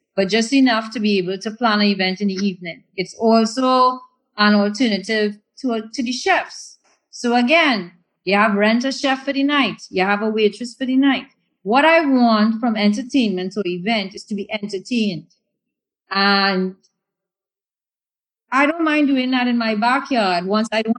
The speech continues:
have to do all the work to get it done. I'll pay for it. So I think what has to happen is event planners really need to relook their business model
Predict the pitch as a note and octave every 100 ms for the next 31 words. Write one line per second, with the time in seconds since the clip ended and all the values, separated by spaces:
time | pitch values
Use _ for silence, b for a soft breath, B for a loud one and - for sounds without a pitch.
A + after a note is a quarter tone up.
0 | - - A3 G#3+ G#3+ G#3 G3+ A3+ F#3+ F3
1 | F3 E3 - _ _ _ _ _ _ _
2 | - F#3+ F#3+ A#3+ G#3 G#3 F3 - - _
3 | _ _ _ _ _ - - C4+ B3+ B3+
4 | C4 F#4 D4 D4+ D#4 D4+ D4 D4 D4 C#4
5 | G3 - G#3+ G#3+ G3 G3 G3+ A3+ B3 C4
6 | A#3+ A#3 G#3 E3 D#3 - - - G3 A3+
7 | C4 C4+ C#4+ D4 C4+ C4 B3+ A3 G3+ A3
8 | A3 A3+ B3+ C4 - - G#3 F#3 F#3+ F3+
9 | F3+ F#3 F#3 E3+ E3 D4+